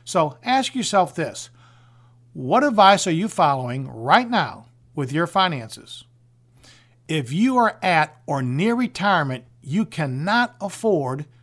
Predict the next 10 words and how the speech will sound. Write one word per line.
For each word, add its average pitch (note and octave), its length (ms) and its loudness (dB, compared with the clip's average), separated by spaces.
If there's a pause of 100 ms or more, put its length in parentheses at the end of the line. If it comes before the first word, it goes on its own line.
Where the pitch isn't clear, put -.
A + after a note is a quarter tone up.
(160)
to E3+ 120 -4
lose D#3+ 400 2
massive C#3 500 -2
amounts D#3+ 440 -2
of F#3 140 -6
money C#3+ 440 -4 (240)
due E3+ 140 2
to G3 80 0
market D3+ 340 -4
loss. A#3 560 -2